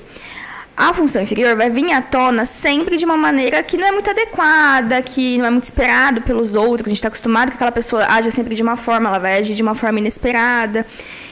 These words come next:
E por quê? A consciência, nesse momento, vai tá rebaixada. Então, a pessoa vai tá, provavelmente, sob um forte estresse, vai tá doente, como a gente até falou, né, no, no pod-,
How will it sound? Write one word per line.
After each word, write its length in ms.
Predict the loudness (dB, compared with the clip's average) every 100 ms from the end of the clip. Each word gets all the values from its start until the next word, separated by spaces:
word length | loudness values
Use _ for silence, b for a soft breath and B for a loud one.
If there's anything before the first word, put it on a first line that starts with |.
| B
E 120 | -4
por 220 | 0 2
quê? 340 | 2 2 2 0
A 120 | -2
consciência, 920 | -2 -2 0 0 0 0 -2 -2 0 0
nesse 200 | -2 -2
momento, 400 | -2 0 0 0
vai 140 | 0
tá 160 | 0 0
rebaixada. 800 | 2 2 0 0 2 2 2 0
Então, 180 | 0 -2
a 60 |
pessoa 640 | -2 -2 0 2 2 2 -2 B B
vai 140 | -2 0
tá, 320 | 0 0 0 -2 -4
provavelmente, 680 | -2 0 2 2 2 0 -2
sob 200 | -2 -2
um 80 | -2
forte 320 | -2 -2 -4
estresse, 640 | -2 2 2 2 -2 -6 -8 B B
vai 160 | 0 2
tá 140 | 2
doente, 380 | 2 2 2 0
como 100 | 0
a 40 |
gente 140 | 0 -2
até 140 | -2
falou, 320 | 0 0 2
né, 180 | 2 2
no, 460 | 2 0 -2 -6 -12 -18 -20 -20 _
no 60 | -6
pod-, 300 | -2 -2 -4